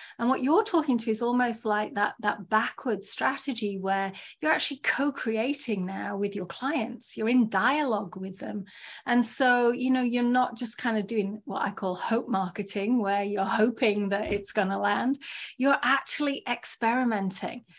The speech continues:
And to me, this is the key of really powerful business, because what you're speaking to there is, you know, you're really able to, in dialogue with the, the people that you're building this for, you're creating with them. So of course,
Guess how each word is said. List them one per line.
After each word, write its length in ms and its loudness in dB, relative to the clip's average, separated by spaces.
And 160 4
to 120 2
me, 340 8
this 200 -2
is 140 -2
the 100 -4
key 320 -2
of 180 0
really 240 -2
powerful 520 -6
business, 640 -12
because 340 2
what 160 4
you're 120 2
speaking 500 0
to 260 0
there 500 2
is, 300 -2
you 100 0
know, 80 4
you're 320 4
really 720 0
able 520 4
to, 180 -2
in 320 2
dialogue 560 2
with 360 0
the, 180 -4
the 120 0
people 360 0
that 120 -2
you're 120 -4
building 380 -2
this 220 -8
for, 260 -8
you're 220 0
creating 960 -2
with 340 0
them. 300 -6
So 320 0
of 200 0
course, 680 0